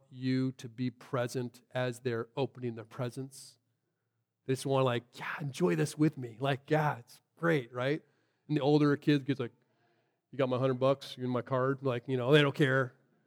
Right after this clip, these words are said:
But the younger kids are still that childlike, you know, they just like, "Dad, look at this," you know, and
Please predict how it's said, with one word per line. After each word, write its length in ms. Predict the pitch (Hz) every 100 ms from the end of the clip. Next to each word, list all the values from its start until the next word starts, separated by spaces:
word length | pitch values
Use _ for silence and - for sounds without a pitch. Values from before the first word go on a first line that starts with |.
| _ _ _ _
But 100 | -
the 60 | 160
younger 320 | 202 254 247
kids 360 | 190 190 175 165
are 40 |
still 180 | 170 214
that 180 | 196 -
childlike, 680 | - 180 185 185 175 175 -
you 100 | 175
know, 80 | 170
they 120 | 180
just 140 | 180 180
like, 240 | 175 -
"Dad, 480 | 359 392 392 - 330
look 180 | 440 440
at 100 | 440
this," 600 | 587 453 415 285 - 208
you 100 | 196
know, 240 | 214 226
and 160 | 160